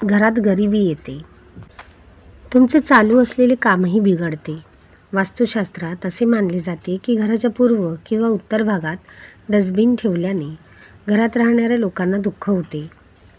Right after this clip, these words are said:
आणि त्यांची प्रगती थांबते. यामुळे नोकरीच्या चांगल्या संधी मिळणेही कठीण होऊ शकते. त्यामुळे चुकूनही कचऱ्याच्या डब्याची जागा ईशान्य कोपऱ्यात करू नका.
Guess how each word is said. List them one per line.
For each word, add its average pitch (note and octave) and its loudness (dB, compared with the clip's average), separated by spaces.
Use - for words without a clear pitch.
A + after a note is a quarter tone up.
आणि A#3+ 4
त्यांची A3+ 4
प्रगती F3+ 0
थांबते. D#3 -6
यामुळे G#3+ 2
नोकरीच्या G3 -2
चांगल्या G#3 0
संधी G3 0
मिळणेही G3 0
कठीण G3 0
होऊ F3 -2
शकते. D#3 -14
त्यामुळे C4+ 4
चुकूनही A3+ 0
कचऱ्याच्या G#3 -2
डब्याची F3 -2
जागा F3+ -2
ईशान्य A3 -2
कोपऱ्यात F#3 -4
करू F#3 -2
नका. D#3 -4